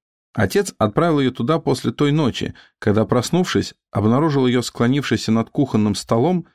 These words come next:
с самым острым ножом, который только нашёлся в доме, и что-то бормочущей про дьявольских букашек,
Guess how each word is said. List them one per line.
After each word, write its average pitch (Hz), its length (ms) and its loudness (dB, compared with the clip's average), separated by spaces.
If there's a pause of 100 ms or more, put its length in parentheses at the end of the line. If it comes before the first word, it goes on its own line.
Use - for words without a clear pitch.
(160)
с - 140 -8
самым 156 520 0
острым 147 440 0
ножом, 147 480 0
который 104 380 0
только 117 280 -2
нашёлся 120 440 0
в 120 80 -2
доме, 120 380 -2 (440)
и - 80 0
что-то 123 320 0
бормочущей 110 880 0 (220)
про 107 160 0
дьявольских 123 680 0
букашек, 120 640 -2